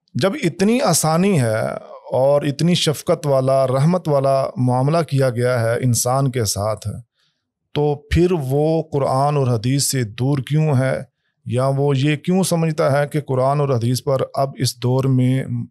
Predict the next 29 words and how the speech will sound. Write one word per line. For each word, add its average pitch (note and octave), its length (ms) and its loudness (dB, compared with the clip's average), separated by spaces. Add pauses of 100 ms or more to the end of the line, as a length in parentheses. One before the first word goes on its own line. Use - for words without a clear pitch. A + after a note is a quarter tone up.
(120)
अमल C3+ 220 0
नहीं B2+ 360 2
हो B2 140 2
सकता, B2 320 -2
बहुत A#2+ 380 -2
मुश्किल B2+ 380 0
है? A#2 220 -2 (460)
तो - 80 -2
उसके D#3+ 360 -2
कुछ - 400 -4
असबाब A2+ 480 -2
हैं। F#2 200 -4 (1040)
कुछ G3+ 220 0
असबाब F3 760 0
में E3 260 0
से, E3 240 2 (400)
ए, C3+ 440 0
एक D#3+ 180 0
सबब D#3+ 640 -2
ये B2+ 280 2
भी F3+ 180 2
आप D3+ 240 2
कह D#3+ 80 2
सकते D3+ 340 -2
हैं D3 260 2
कि D3+ 320 -2 (720)
हमारे D3 440 2
लोगों D3 440 2
ने C3+ 440 2